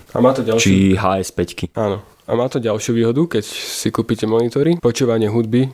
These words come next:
Speaker 1: sa úplne zmení. To je,
Speaker 2: Dostane
Speaker 1: to je
Speaker 2: úplne
Speaker 1: úplne
Speaker 2: iný
Speaker 1: iný,
Speaker 2: rozmer.
Speaker 1: to je úplne iný svet, počúvajte hudbu na poriadnych reprákoch.
Speaker 2: Ja som už počul aj názor, že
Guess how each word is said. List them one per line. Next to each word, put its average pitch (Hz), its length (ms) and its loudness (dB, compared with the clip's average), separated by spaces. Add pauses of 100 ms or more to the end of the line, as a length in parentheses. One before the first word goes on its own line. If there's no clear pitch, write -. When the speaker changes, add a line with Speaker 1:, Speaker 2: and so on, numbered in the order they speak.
(140)
Speaker 1:
sa - 180 -6
úplne 107 320 0
zmení. 104 320 0 (560)
To 95 80 2
je, - 80 4
Speaker 2:
Dostane 107 400 0
Speaker 1:
to 98 80 -4
je 92 100 -6
Speaker 2:
úplne 107 300 4
Speaker 1:
úplne 95 180 4
Speaker 2:
iný 101 80 4
Speaker 1:
iný, 98 80 4
Speaker 2:
rozmer. 98 440 4
Speaker 1:
to 95 100 -8
je 101 100 -2
úplne 110 300 0
iný 107 160 2
svet, - 240 -2
počúvajte 95 560 -2
hudbu 107 360 0
na 98 280 0 (160)
poriadnych 101 500 0
reprákoch. - 600 -4 (160)
Speaker 2:
Ja - 120 0
som 147 120 0
už 143 160 0
počul 143 240 0
aj 107 80 0
názor, 104 320 0
že 95 160 -2